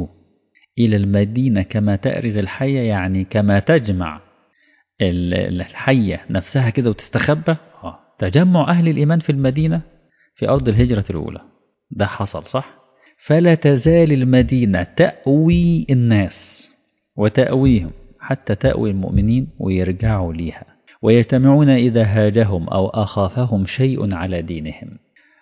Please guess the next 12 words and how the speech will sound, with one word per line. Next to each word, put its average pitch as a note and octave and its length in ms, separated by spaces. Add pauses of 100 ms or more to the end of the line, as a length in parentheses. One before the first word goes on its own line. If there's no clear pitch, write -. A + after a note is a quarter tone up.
(100)
وينتشر A2+ 560
بها A#2+ 200
الإيمان G2 640 (360)
كما G2 240
خرج A2+ 400
منها F#2 840 (500)
أولاً، F2+ 500 (560)
وذلك G2 340
كما F2+ 220
في - 100
الحية G#2 400
تن-، F#2 340